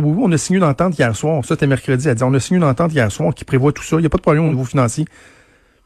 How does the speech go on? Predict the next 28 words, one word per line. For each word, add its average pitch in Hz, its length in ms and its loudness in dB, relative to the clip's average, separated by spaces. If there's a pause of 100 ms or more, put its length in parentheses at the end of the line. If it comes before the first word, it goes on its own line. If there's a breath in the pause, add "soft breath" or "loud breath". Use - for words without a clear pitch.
(320 soft breath)
Mais - 60 -2
finalement, 127 260 2
c'était 139 160 0
pas, 156 320 2
c'était - 320 -4
pas 120 80 0
vrai. 117 260 -2 (300)
C'était - 180 -2
pas 185 120 2
prévu. 160 400 2 (320 loud breath)
Et 139 80 0
pire 208 260 0
que 139 120 2
ça, 208 180 2
le 208 60 0
président 151 280 2
du 175 80 -4
Conseil 165 300 0
du 139 80 -6
Trésor, 147 500 2
dans 120 240 0
un 135 140 2
élan 139 380 2
de, 127 140 0
de, 113 160 -4
de, 110 140 -8
de 107 140 -4
franchise, 160 840 -2